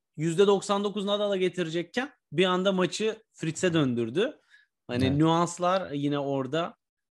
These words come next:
Speaker 1: e, servis atamamasına rağmen Nadal'ı maçtan çıkardı.
Speaker 2: Evet, yani servis atamaması tabii çok çok büyük bir handikap. Yani çünkü <clears throat> Nadal bu sene, e, böyle kazılan çukurlardan servisiyle çıktı.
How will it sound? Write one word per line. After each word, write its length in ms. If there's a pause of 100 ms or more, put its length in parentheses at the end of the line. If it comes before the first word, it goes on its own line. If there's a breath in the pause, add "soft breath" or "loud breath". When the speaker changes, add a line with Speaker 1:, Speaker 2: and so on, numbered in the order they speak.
(380)
Speaker 1:
e, 240
servis 640
atamamasına 680
rağmen 420
Nadal'ı 360
maçtan 420
çıkardı. 220
Speaker 2:
Evet, 200
yani 160
servis 300
atamaması 480
tabii 200
çok 240
çok 260
büyük 200
bir 60
handikap. 420
Yani 140
çünkü 520 (120)
<clears throat> 120
Nadal 280
bu 260
sene, 440 (440 soft breath)
e, 180 (220)
böyle 400 (240)
kazılan 640
çukurlardan 600
servisiyle 500
çıktı. 360